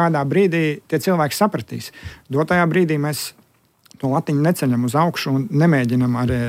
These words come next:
šiem te atbildības līdzekļiem kaut kādā veidā piespiest šos te cilvēkus, jo, nu, viņus nevarēs pāraudzināt manā ieskatā savādāk kā tikai ar šīm te sankcijām un atbildību. Viņš var iet kursos,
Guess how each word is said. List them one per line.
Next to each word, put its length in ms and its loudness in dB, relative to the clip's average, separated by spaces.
šiem 240 0
te 160 -2
atbildības 640 2
līdzekļiem 400 2
kaut 220 -2
kādā 180 4
veidā 300 2
piespiest 400 0
šos 240 0
te 80 -8
cilvēkus, 560 2
jo, 160 6
nu, 160 6
viņus 320 2
nevarēs 380 2
pāraudzināt 880 0
manā 260 -2
ieskatā 380 -8
savādāk 560 0
kā 100 -6
tikai 240 -4
ar 80 -4
šīm 220 -2
te 80 -12
sankcijām 560 0
un 100 -8
atbildību. 540 -2
Viņš 180 0
var 160 2
iet 160 -4
kursos, 640 -2